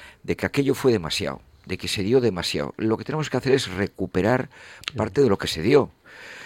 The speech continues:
Speaker 1: Entonces, por una parte tenemos a gente en política que dice que eso es una porquería. El Estatuto Vascongado, eso es una porquería, eso son cuatro tonterías, aquí lo que hace falta es un nuevo estatus.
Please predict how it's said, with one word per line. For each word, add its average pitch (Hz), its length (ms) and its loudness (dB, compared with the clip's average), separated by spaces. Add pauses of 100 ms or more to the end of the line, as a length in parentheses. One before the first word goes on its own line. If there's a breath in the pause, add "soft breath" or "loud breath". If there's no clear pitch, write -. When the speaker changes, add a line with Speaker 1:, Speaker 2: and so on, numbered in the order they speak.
(140 loud breath)
Speaker 1:
Entonces, 107 420 4
por 101 140 0
una 123 120 2
parte 135 240 4
tenemos 123 500 0
a - 60 2
gente 135 640 4
en 65 100 -10
política 123 500 0
que 90 120 0
dice 113 260 2
que 110 100 0
eso 98 100 -2
es 98 80 -4
una 92 120 -2
porquería. 76 460 -4 (480 loud breath)
El 82 120 -4
Estatuto 87 440 -2
Vascongado, 92 560 -2
eso 95 140 -4
es 82 80 -8
una 78 140 -6
porquería, 104 480 2
eso 90 120 -4
son 92 140 2
cuatro 82 380 -2
tonterías, 120 680 0 (320 loud breath)
aquí - 180 -6
lo 113 80 4
que 110 80 -2
hace 104 120 -2
falta 110 260 0
es 104 120 -2
un 98 100 -4
nuevo 98 200 2
estatus. - 500 -8